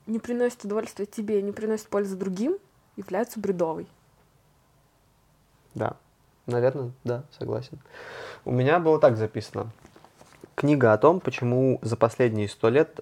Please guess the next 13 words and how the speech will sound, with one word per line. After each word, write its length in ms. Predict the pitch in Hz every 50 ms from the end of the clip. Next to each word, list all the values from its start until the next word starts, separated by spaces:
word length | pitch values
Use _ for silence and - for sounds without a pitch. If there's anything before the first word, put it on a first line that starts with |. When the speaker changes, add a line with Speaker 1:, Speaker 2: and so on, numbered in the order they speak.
| - _
Speaker 2:
так 200 | - 117 117 -
сильно 340 | - - - 139 117 110 107 104
увеличилось 480 | 98 104 107 110 110 - 107 101 101
число 300 | - - - - - 110
бредовых, 500 | 101 104 107 101 101 127 151 139 117 110
бессмысленных 680 | 110 104 107 - - 127 120 110 - - 104 101 101 -
видов 240 | 107 107 101 101 101
деятельности 560 | 98 117 143 165 160 127 110 107 - - - 101
и 320 | - - 104 110 117 120
как 280 | - - 113 120 - 131
это 100 | - 107
можно 300 | 104 107 110 117 120 110
преодолеть. 560 | 110 110 104 98 101 - - - - -